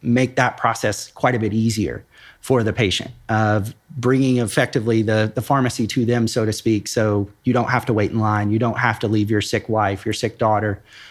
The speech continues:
um, or if you're someone like my mom that you're a caregiver, you don't have to drive around to four or five pharmacies picking up prescriptions for your, uh,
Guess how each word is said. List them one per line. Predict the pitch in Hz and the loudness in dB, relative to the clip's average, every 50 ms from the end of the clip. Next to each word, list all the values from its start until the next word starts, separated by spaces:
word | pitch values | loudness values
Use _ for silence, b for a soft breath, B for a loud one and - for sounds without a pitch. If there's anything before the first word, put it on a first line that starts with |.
| B B B | B B B
um, | 117 120 117 113 110 110 107 - | -2 0 2 2 2 2 0 0
or | - 131 123 120 113 113 | 0 0 2 2 2 2
if | 113 110 | 2 2
you're | 120 117 117 104 101 - _ _ _ _ | 0 0 0 -2 -4 -10 _ _ _ _
someone | - - 156 135 131 127 123 | -6 -2 0 2 2 2 2
like | 120 117 104 | 2 2 2
my | 117 117 117 | 0 0 2
mom | 113 123 165 208 226 196 151 | 2 2 2 2 2 2 2
that | 120 110 | 0 0
you're | - 117 110 | 0 -2 0
a | |
caregiver, | - - 160 156 151 135 117 107 113 110 110 - b b b b b b b | 0 0 0 0 2 0 0 0 0 -2 -2 -4 b b b b b b b
you | 120 120 | 0 0
don't | 135 135 - - | 0 0 0 0
have | 127 139 127 - | 2 0 0 0
to | 131 113 | -2 -2
drive | 117 123 113 110 | 0 0 0 2
around | 117 113 117 117 113 | 0 0 2 2 0
to | 113 | -2
four | 110 - - 117 | -2 -2 -2 -2
or | 107 | 0
five | - - 101 104 104 | 0 0 0 -2 -2
pharmacies | - - 147 139 131 123 117 - 120 110 104 - | -2 0 0 0 0 -2 -2 -2 -4 -4 -4 -2
picking | - 135 117 - 117 113 | -4 -4 -2 0 0 0
up | 110 - - | 0 -2 -2
prescriptions | - 107 - - 151 135 - - 123 113 107 104 104 101 | -4 -6 -4 -2 -2 -2 -2 -2 -2 0 0 0 -2 -2
for | - - 113 107 110 107 | -4 -2 0 0 0 2
your, | 104 104 110 107 104 104 104 104 104 101 101 - | 0 0 0 0 2 0 0 0 0 -2 -4 -4
uh, | - 113 107 101 | -2 -2 -2 -2